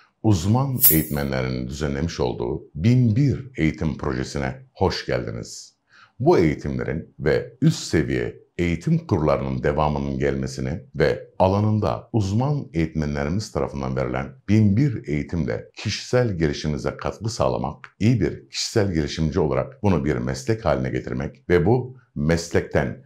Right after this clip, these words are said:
gelir kazanmak istiyorsanız lütfen kanalımıza abone olmayı, videolarımızı beğenmeyi ve bildirimleri açmayı unutmayınız. Ayrıca bu eğitimlerle elde edeceğiniz deneyimleri, pozitif görüş ve önerilerinizi bizimle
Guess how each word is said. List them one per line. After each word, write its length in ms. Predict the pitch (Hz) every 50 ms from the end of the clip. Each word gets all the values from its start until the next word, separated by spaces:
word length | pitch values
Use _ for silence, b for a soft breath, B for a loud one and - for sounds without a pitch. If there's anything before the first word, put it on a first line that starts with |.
| - 87 80
gelir 380 | 80 101 101 104 151 160 156 -
kazanmak 640 | - 101 - - 76 69 65 64 64 64 - -
istiyorsanız 880 | - - - - 110 113 - - - 92 69 64 73 67 - - - _ -
lütfen 520 | 76 104 101 - - 78 64 57 50 - - _ -
kanalımıza 760 | 95 90 82 76 71 67 67 65 64 - 87 - - - - -
abone 320 | 80 76 76 73 76 104
olmayı, 640 | 120 123 107 87 78 71 62 60 67 76 - - _ 85
videolarımızı 840 | 87 85 87 80 76 76 73 71 73 71 67 69 76 65 53 - - - _ -
beğenmeyi 760 | 65 78 78 73 69 67 67 65 65 64 67 69 67 - _ -
ve 300 | 78 64 57 - - _
bildirimleri 600 | - 76 95 92 80 80 80 69 69 69 65 65
açmayı 640 | - - 76 - - - 78 71 67 67 69 69 - _
unutmayınız. 800 | 101 87 80 - - 65 64 62 57 53 53 - - - - _
Ayrıca 600 | - 127 139 120 90 - - 71 58 - - - _ -
bu 180 | 147 185 - -
eğitimlerle 640 | - - 160 - - 85 82 80 82 80 67 65
elde 280 | - - 76 78 73 78
edeceğiniz 540 | 69 69 71 64 71 69 65 67 65 64 64
deneyimleri, 720 | 71 69 69 65 65 64 62 64 62 87 113 - - - _
pozitif 420 | - 160 160 - - - - 85 - - - _ _ _
görüş 600 | - 107 95 90 98 95 101 139 160 160 - -
ve 40 | 90
önerilerinizi 1080 | 78 - 78 82 78 73 71 67 67 67 65 - 67 65 65 - 85 104 123 127 - - -
bizimle 640 | 87 101 90 104 120 107 87 65 60 55 - -